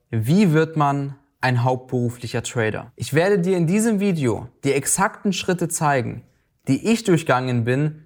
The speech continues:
und die jeder andere profitable Trader, den ich kenne, durchgangen ist,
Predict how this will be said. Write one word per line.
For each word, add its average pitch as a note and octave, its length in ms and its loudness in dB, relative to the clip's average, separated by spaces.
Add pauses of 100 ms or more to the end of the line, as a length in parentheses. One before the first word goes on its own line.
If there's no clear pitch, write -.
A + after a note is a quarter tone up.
(120)
und D#3 180 2
die D3 160 2
jeder A3 440 2
andere F3 400 0
profitable F#3 840 -2
Trader, E3 400 0
den B2 220 -2
ich G3+ 260 -4
kenne, E3+ 400 0 (360)
durchgangen D#3 500 0
ist, D#3 400 -2